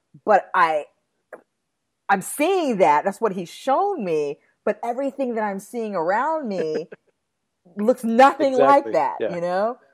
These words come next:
Speaker 1: Right. So it's that, it's that process of, you know, of what you're doing during that time that you're hidden and the time that you're protected and the time that you're developing and, and getting okay with all of that
Speaker 2: Yep.
Speaker 1: uniqueness <laughs> and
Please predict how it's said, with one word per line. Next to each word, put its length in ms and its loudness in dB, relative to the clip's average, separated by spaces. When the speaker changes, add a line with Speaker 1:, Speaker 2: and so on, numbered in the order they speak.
Speaker 1:
Right. 340 0
So 160 -2
it's 160 -4
that, 200 2
it's 160 -6
that 280 4
process 600 0
of, 280 0
you 100 -10
know, 400 -6
of 160 -2
what 200 2
you're 80 -2
doing 320 -4
during 180 0
that 160 0
time 280 -2
that 120 -2
you're 280 -2
hidden 300 2
and 120 -8
the 60 -4
time 300 -6
that 100 -6
you're 80 -4
protected 600 0
and 100 -6
the 60 -4
time 260 -4
that 180 -8
you're 80 -4
developing 800 0
and, 180 -10
and 160 -4
getting 240 2
okay 600 4
with 220 0
all 220 6
of 80 2
that 200 4
Speaker 2:
Yep. 120 -4
Speaker 1:
uniqueness 580 -2
<laughs> 460 -6
and 120 -4